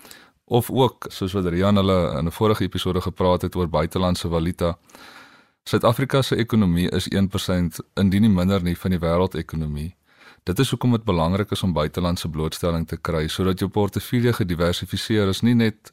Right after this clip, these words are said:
oor verskillende bateklasse nie, maar nou het ons blootstelling aan ander lande se politieke omstandighede, ander lande se suksesse, nie net ons eie land se nie.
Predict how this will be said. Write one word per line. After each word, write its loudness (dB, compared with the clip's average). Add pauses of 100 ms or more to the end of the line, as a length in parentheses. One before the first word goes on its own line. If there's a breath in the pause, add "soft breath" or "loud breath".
oor 0
verskillende 0
bateklasse -2
nie, -8 (420 soft breath)
maar 0
nou 2
het -2
ons 2
blootstelling 0
aan 0
ander 2
lande 0
se -4
politieke -2
omstandighede, -2 (440 loud breath)
ander 4
lande 0
se -6
suksesse, -4 (140)
nie 4
net 2
ons -2
eie 0
land -6
se -12
nie. -12